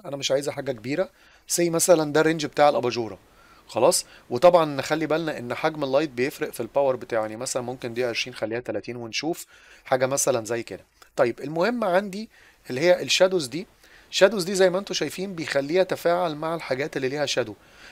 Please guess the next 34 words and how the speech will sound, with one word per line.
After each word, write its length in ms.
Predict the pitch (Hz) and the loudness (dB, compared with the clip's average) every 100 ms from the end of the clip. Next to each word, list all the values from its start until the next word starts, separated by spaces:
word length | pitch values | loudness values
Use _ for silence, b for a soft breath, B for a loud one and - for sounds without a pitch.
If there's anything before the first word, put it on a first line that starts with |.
| B | B
يعني 240 | 123 113 160 | 2 2 2
أنا 120 | 165 | 0
لما 340 | 143 127 - - | 0 -2 -8 -8
ما 80 | 120 | -8
شغلتش 520 | - 120 131 175 - | -4 0 0 0 -4
كلمة 260 | - 165 156 | -4 -4 -4
شادو، 360 | - 160 180 185 | -2 0 0 0
هو 260 | 135 147 | 0 0
الإضاءة 360 | 143 135 170 151 | 0 0 0 0
بتلف 440 | 139 - 160 - | -2 -6 -8 -10
حوالين 460 | - 131 147 170 170 - | -2 -2 -2 -8 -14 -10
داير 320 | 127 160 156 | -4 -4 -4
ما 120 | 139 | -4
يدور، 300 | 131 185 - | 2 4 2
أكن 260 | - 170 165 | 0 -2 -2
ما 120 | 143 | -4
فيش 260 | 170 - | -2 -2
الإيه، 480 | 143 139 151 170 180 | -2 -4 -4 -4 -6
الراس 460 | 120 143 170 - - B B B - | -6 0 2 2 -2 B B B -4
أو 280 | 127 151 151 | 2 2 0
الشابو 400 | 120 - - 165 | -2 -2 -2 -4
بتاع 420 | - 160 165 160 | 0 2 2 0
الأباجورة، 600 | 139 - 131 131 127 107 B B B B | -2 -4 -4 -2 -2 -4 B B B B
لكن 240 | 147 - 143 | -6 -2 4
لما 240 | 180 233 | 4 6
بعمله 460 | 185 147 147 165 220 b b b 113 | 4 4 2 -2 -4 b b b 2
بيتعامل 520 | 139 135 135 170 156 | 4 6 4 4 0
مع 220 | 156 151 | 2 2
الإضاءات 500 | 165 131 139 139 131 | 0 -2 0 0 0
فين 300 | - 143 139 | -6 -8 -6
موجودة، 360 | 127 123 135 135 | -6 -4 -2 -2
فين 320 | - 139 143 | -2 -6 -8
الحاجة 320 | 123 - 127 | -6 -2 -2
فين، 320 | 123 135 139 | -2 -4 -8